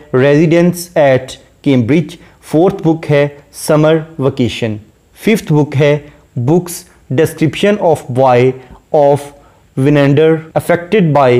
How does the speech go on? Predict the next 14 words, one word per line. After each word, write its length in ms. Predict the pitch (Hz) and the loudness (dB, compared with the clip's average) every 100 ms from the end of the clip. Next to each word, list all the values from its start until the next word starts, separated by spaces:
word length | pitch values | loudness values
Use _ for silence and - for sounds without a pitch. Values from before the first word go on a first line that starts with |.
| 123 - - | 0 -8 -4
Muteness। 520 | 151 156 123 117 110 - - _ _ _ - | 0 2 0 -2 -6 -6 -16 _ _ _ -8
सिक्स्थ 360 | 220 214 - | -4 -2 0
बुक 260 | 156 151 156 | 0 0 0
है 200 | 151 147 143 - _ 156 | 0 0 -4 -20 _ 0
Cambridge 440 | 156 156 190 196 - 180 | 2 2 2 0 -4 0
and 320 | 143 131 120 | 2 2 2
the 120 | 135 135 - _ 151 | 0 -2 -10 _ 0
Alps। 280 | 127 - - - _ _ _ _ - | 0 -2 -12 -20 _ _ _ _ -8
सेवंथ 460 | - 160 196 151 | -2 2 2 2
बुक 280 | 147 151 - | 0 -2 -2
है 140 | 147 143 147 - - | 0 0 -2 -10 -4
Residence 640 | 123 139 156 175 185 185 - | 0 2 2 2 0 -2 -2
in 200 | 151 135 | 0 2
London। 380 | 120 120 131 | 2 2 2